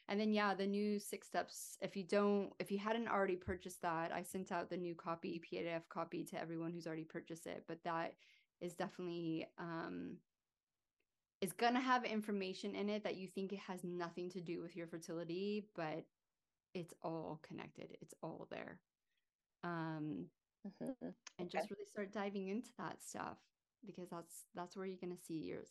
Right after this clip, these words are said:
Speaker 1: success. And especially if you feel in your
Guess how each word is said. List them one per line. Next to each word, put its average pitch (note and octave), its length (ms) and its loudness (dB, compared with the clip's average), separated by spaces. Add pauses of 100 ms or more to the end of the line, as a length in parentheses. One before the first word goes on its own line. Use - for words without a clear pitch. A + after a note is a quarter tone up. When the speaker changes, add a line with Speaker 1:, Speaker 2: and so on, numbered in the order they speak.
(240)
Speaker 1:
success. - 440 -8 (380)
And F#3+ 80 0
especially G#3 760 -2
if F3 240 0
you F3+ 500 0 (160)
feel E3+ 180 0
in F3+ 120 0
your F#3 160 -4